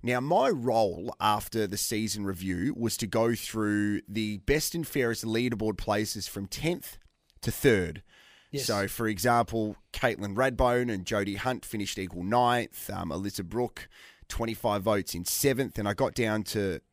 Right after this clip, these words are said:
Speaker 1: um, third with Sarah Wright on thirty-two votes. So that means we would then lead into the runner-up for the best and fairest and the winner of the best and fairest.
Speaker 2: Mm.
Speaker 1: Now, Ryan didn't take his notes with him and he thought he'd just wing it.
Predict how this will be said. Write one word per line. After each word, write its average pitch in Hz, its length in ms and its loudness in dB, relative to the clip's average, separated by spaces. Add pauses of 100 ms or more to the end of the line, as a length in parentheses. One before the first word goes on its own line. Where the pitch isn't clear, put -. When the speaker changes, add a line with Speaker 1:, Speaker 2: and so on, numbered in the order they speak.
Speaker 1:
um, 95 220 -4
third 175 540 4 (440)
with 107 340 0
Sarah 104 400 0
Wright 95 380 2
on 98 100 -2
thirty-two 90 560 -2
votes. - 540 2 (560)
So - 160 -4
that 143 240 4
means 113 600 -2
we 110 140 -2
would 110 160 0
then 123 200 2
lead 120 260 -2
into 92 480 -4 (180)
the 101 100 -8
runner-up 147 600 2 (220)
for - 160 -6
the 113 80 0
best 113 300 -2
and 113 100 -6
fairest 98 500 -6
and 98 80 -6
the 101 60 0
winner 147 420 2
of - 120 -18
the 104 60 -10
best 98 280 -6
and 98 100 -8
fairest. 135 460 -4
Speaker 2:
Mm. 127 400 -4 (240)
Speaker 1:
Now, 104 80 -4
Ryan 123 640 0 (340)
didn't 143 300 0
take 107 280 -2
his 107 160 -4
notes 131 360 2
with 95 160 -2
him 82 160 -4
and 101 120 -2
he 98 60 -2
thought 101 260 -2
he'd 95 100 -4
just 92 180 -6
wing 123 240 0
it. - 220 -10